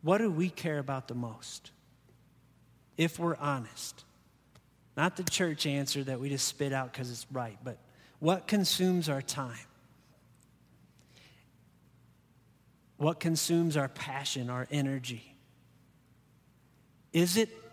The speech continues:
the souls around us that are on their way to hell for an eternity because they don't know Jesus?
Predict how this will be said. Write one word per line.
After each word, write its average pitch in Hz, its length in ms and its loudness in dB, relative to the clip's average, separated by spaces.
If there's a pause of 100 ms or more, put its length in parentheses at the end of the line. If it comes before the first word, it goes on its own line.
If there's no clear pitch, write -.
(220)
the 147 200 2
souls 180 440 4
around 151 400 4
us 170 220 2
that 143 260 0
are 139 200 0
on 147 240 2
their 156 160 2
way 143 240 2
to 143 80 -2
hell 139 400 -4
for 147 180 -2
an 143 80 2
eternity 143 640 -4 (1000)
because 143 440 2
they 147 160 2
don't 143 280 0
know 143 200 2
Jesus? 143 640 -4